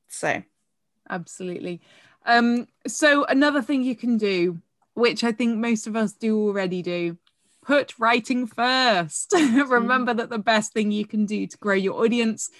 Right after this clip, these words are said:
Speaker 2: is to just publish more books. So stop fretting about possible changes that might happen in the future and just write some words.
Speaker 1: Yes. <laughs> The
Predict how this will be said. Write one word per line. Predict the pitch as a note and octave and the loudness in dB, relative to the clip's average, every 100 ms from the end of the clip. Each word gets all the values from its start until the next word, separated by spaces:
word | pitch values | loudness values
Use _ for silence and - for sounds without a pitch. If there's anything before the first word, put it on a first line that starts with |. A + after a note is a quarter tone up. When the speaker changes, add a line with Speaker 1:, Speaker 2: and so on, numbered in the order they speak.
| _ _ _ _ | _ _ _ _
Speaker 2:
is | A#3+ G#3+ | 2 2
to | - | 0
just | G#3 G#3 G#3 | 2 2 0
publish | - F3+ E3+ D#3+ - | -2 -2 -2 -4 -10
more | E3+ E3 D#3+ | -10 -8 -4
books. | B2+ - - - - _ | -4 -4 -8 -20 -20 _
So | - G3+ | -2 2
stop | G#3 - B3+ B3 - A3+ _ _ _ _ _ | 2 2 2 2 -2 -20 _ _ _ _ _
fretting | A3+ A3 - A#3 | 0 0 -2 0
about | G3+ F#3 F#3 | 2 2 0
possible | - A3+ G#3+ G#3 G3+ | -2 -2 0 -2 -4
changes | G3 G3 F#3+ F3+ F3+ | -2 -2 -2 -2 -6
that | - F#3 | -8 -10
might | - F3 | -4 -4
happen | F3 F3+ F3 | -4 -6 -6
in | F#3 | -6
the | F#3 | -8
future | - F3+ - - E3 - G3 | -8 -12 -12 -6 -4 -4 -4
and | G#3+ | -6
just | A3 A#3+ A3 | -4 -8 -8
write | F3 G3 - | -2 -2 -2
some | G#3+ G3+ | -4 -2
words. | G3 G3+ F3 E3 - - _ _ _ | -2 -2 -2 -6 -12 -16 _ _ _
Speaker 1:
Yes. | - G3 - - - - - | -6 -6 -6 -12 -8 -8 -10
<laughs> | - - | -14 -14
The | A#3+ C#4 | -2 -2